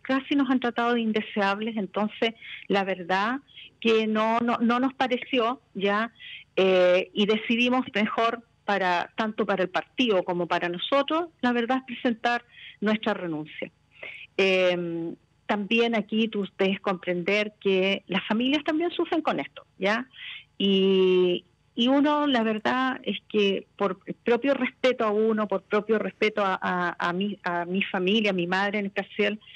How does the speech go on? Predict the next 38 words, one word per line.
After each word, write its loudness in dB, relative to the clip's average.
em, 2
yo 2
con 2
mucho 2
dolor, 0
pero 2
a -2
fin -2
de 0
no 2
alargar 0
esta -4
situación 0
y 2
no 2
alargar 0
este 0
proceso -4
que 0
considero 2
que 2
es -2
bast-, -8
es -2
injusto, -2
eh, 4
preferí, 0
eh, 2
renunciar -2
a -2
la -2
udi. -4
Quiera, 0
quiero 4
también 2
aprovechar -2
esta -4
oportunidad -2